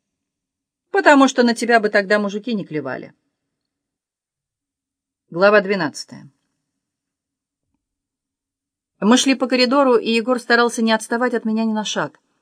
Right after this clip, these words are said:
давая последнее наставление. "Пойми, этот француз — настоящий шанс".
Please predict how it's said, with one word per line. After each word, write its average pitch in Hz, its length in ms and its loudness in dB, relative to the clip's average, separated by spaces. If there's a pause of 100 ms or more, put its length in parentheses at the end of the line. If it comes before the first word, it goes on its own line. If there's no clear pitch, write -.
(160)
давая 240 320 4
последнее 202 460 -2
наставление. 170 680 -10 (920)
"Пойми, 185 520 2 (560)
этот 320 280 2
француз — 208 460 0
настоящий 175 600 -4
шанс". 160 500 -8